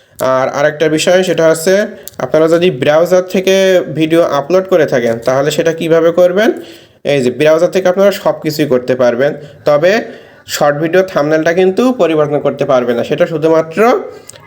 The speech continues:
আপনার হচ্ছে এই YouTube অরিজিনাল অ্যাপস দিয়ে করতে পারবেন। এই যে Brave ব্রাউজার আমরা এটা ব্যবহার করি, আমরা এই ব্রেভের উপর আসলাম, আসার পর একটু সময় নিয়ে লোড হয়ে ওপেন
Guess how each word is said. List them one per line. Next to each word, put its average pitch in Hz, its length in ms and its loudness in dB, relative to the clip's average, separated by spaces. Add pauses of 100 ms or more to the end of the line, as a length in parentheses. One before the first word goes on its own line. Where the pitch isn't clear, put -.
আপনার 151 300 0
হচ্ছে 147 280 0 (300)
এই 151 80 2 (160)
YouTube 185 380 0 (160)
অরিজিনাল 160 480 2
অ্যাপস 147 220 0 (160)
দিয়ে 170 180 2
করতে 143 220 -2
পারবেন। 123 200 2 (160)
এই 123 80 0
যে 127 120 2
Brave 143 260 2
ব্রাউজার 160 440 2
আমরা 151 160 2 (140)
এটা 147 220 2
ব্যবহার 147 340 2
করি, 180 180 2 (360)
আমরা 139 200 2
এই 139 100 -2
ব্রেভের 143 340 2
উপর 160 140 0 (120)
আসলাম, 190 320 0 (1900)
আসার 151 240 2 (100)
পর 180 200 2 (1600)
একটু 131 160 -4 (100)
সময় 143 320 2
নিয়ে 147 200 2 (380)
লোড 135 220 2
হয়ে 151 120 2 (100)
ওপেন 143 180 0